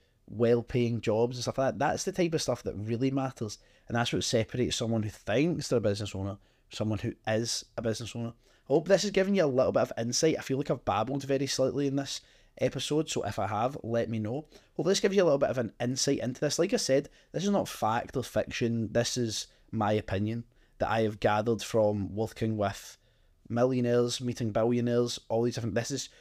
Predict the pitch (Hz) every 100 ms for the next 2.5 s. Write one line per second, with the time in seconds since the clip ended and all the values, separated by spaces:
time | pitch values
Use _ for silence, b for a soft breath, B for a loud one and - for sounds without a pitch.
0 | b - 127 123 139 151 120 120 - -
1 | 147 160 - 143 139 139 127 117 120 117
2 | 117 - 104 110